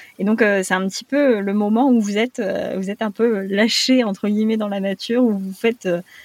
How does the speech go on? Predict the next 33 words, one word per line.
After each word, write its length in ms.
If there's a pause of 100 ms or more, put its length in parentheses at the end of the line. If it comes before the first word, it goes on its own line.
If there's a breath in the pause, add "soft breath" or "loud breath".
(220 loud breath)
vous 80
faites 120
un 100
petit 160
peu, 320
bah, 500
ce 120
que 100
vous 180
voulez 420
et 80
surtout, 320
bah, 160
c'est 160
être 140
là 220
où 120
votre 260 (260)
personnalité, 640
elle 80
vient 200
vraiment 420
se, 640
se, 320
se 160
mettre 280
en 60
place. 260
Et 20
c'est 120
pas 160
toujours 360
évident 420